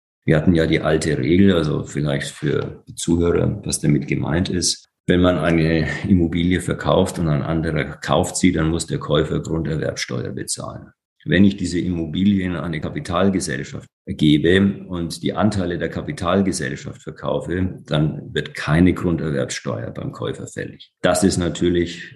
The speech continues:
von der Finanzverwaltung als Steuerumgehung gesehen worden. Und es gab eine Regel, dass man eine solche Kapitalgesellschaft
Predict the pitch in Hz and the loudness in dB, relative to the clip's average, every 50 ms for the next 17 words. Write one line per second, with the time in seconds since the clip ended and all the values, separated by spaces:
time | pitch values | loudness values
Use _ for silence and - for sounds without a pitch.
0 | - - - - - - 82 82 80 76 73 73 - 76 73 76 78 - - 80 | -20 -20 -18 -16 -10 -4 -2 0 0 0 0 0 -2 -4 -4 -4 -4 -4 -4 -6
1 | 73 76 76 78 76 80 76 67 69 73 - - - 95 98 98 95 87 82 82 | -6 -4 -6 -6 -6 -8 -8 -8 -8 -8 -6 0 4 4 6 6 4 4 0 0
2 | 82 76 76 78 73 76 76 76 76 76 - - - 78 78 76 - - - 78 | -2 -4 -4 -4 -4 -4 -4 -4 -6 -8 -10 -10 -6 -6 -4 -4 -4 0 2 2
3 | 78 80 82 73 76 73 78 90 101 107 113 120 117 104 - 90 92 90 85 - | 2 2 2 0 2 2 2 4 4 6 4 4 2 0 -4 -4 -4 -4 -4 -2
4 | - 82 82 82 - 85 82 80 76 73 69 67 82 98 107 110 101 95 90 90 | 0 -2 -2 -2 -2 -4 -6 -6 -6 -6 -2 2 2 4 4 4 4 2 0 -2
5 | 92 90 90 87 85 82 82 82 82 85 - - _ - 85 82 78 76 - 76 | -2 -4 -4 -4 -2 -2 -2 -4 -4 -6 -8 -12 _ -10 -8 -8 -6 -6 -4 -4
6 | 80 90 85 - - 82 76 - - - - - - - 80 85 90 82 82 82 | -4 -4 -4 -6 -6 -10 -10 -10 -12 -14 -10 -8 -4 -4 -2 0 -2 -2 -2 -2
7 | 82 85 - - - 87 80 78 - - - - - - _ | -4 -4 -4 -4 -2 -2 -2 -2 -4 -10 -18 -20 -20 -20 _